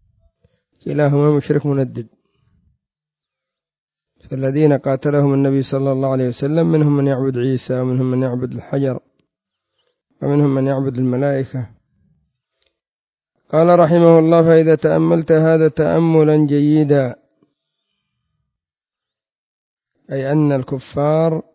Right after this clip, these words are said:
كانوا يقرون بأن الله هو الخالق الرازق المالك المدبر،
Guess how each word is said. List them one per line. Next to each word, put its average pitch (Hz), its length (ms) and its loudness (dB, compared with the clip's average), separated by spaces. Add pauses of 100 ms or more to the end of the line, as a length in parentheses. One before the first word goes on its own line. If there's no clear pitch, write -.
(380)
كانوا 151 320 -2
يقرون 143 600 -2
بأن 143 300 0
الله 143 260 -2
هو 143 200 -2
الخالق 147 500 -6
الرازق 143 420 -6
المالك 147 380 -4
المدبر، 131 460 -4